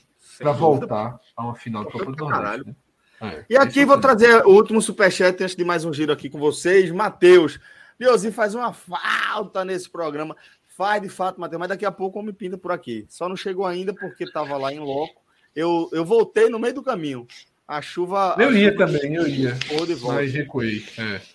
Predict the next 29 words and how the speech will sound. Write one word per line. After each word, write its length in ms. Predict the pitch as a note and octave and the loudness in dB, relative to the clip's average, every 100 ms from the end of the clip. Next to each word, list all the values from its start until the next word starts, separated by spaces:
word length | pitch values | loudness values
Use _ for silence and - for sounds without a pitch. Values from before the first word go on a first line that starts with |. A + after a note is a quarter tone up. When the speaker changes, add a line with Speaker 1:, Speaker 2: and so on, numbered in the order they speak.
| _ - | _ -12
Speaker 1:
Não, 220 | B2 D#3 | -10 -8
tava, 220 | D3+ D3 | -6 -8
começou 320 | D3+ E3 E3+ | -8 -10 -8
a 40 | F3+ | -10
chover 300 | F3+ E3 F3+ | -8 -8 -8
muito, 160 | E3+ | -10
começou 300 | G#3 G#3+ A#3+ | -8 -8 -6
a 40 | A#3+ | -8
ficar 180 | F4 | -10
perigoso, 520 | E4 F4 F#4 E3+ D#3 C#3 | -6 -4 -4 -4 -4 -4
de, 240 | D3+ - | -8 -8
de 80 | C3 | -8
verdade, 400 | D3 C3+ C3 B2 | -6 -4 -4 -6
tá 80 | C#3 | -8
dirigindo 520 | C3+ C#3+ A#2+ B2 B2 | -6 -8 -8 -8 -8
ali, 400 | A2+ A#2 C3 A#2+ | -6 -6 -6 -8
aqui 240 | A2+ - | -10 -14
pelo 160 | A#2+ A#2+ | -14 -14
estado 280 | - B2+ A#2+ | -8 -8 -6
de 60 | |
Aldeia, 300 | A#2 G#2+ A#2+ | -8 -8 -10
meio 120 | C3 | -10
esquisito, 540 | C#3+ - D3 A2+ B2+ C3+ | -12 -12 -14 -10 -12 -10
e 20 | |
aí 160 | C3+ C#3 | -8 -8
eu 80 | C3+ _ | -10 _
tive 160 | - C3+ | -18 -16
que 100 | D3+ | -14
voltar. 480 | C#3+ E3 - A2+ | -10 -10 -10 -14